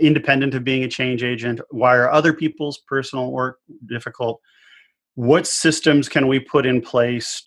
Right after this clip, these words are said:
to smooth work for the individual, for the team, for the organization,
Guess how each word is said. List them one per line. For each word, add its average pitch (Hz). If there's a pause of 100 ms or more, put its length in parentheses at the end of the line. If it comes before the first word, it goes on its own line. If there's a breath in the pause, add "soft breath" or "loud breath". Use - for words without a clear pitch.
to 123 (560)
smooth 139
work 127 (120)
for -
the 120
individual, 127
for 127
the 113
team, 127
for -
the 120
organization, 120